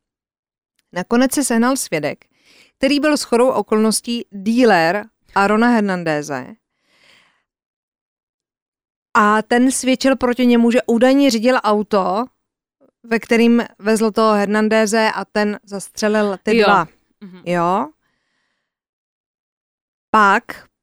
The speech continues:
Speaker 1: proběhl soud.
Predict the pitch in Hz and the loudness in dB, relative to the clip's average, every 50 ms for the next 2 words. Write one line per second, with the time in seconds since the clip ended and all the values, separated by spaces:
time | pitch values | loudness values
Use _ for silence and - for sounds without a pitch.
0 | _ _ _ 247 247 254 240 226 277 269 269 269 269 269 262 254 254 247 254 _ | _ _ _ 2 2 2 4 4 4 4 4 2 2 2 0 0 -2 -4 -8 _
1 | _ _ _ _ _ _ _ _ _ _ _ _ _ _ _ _ _ _ _ _ | _ _ _ _ _ _ _ _ _ _ _ _ _ _ _ _ _ _ _ _
2 | _ _ _ _ _ _ _ _ _ _ _ _ _ _ _ _ - - - 202 | _ _ _ _ _ _ _ _ _ _ _ _ _ _ _ _ -12 -4 -2 0
3 | 185 180 185 233 277 | 0 0 0 -2 -6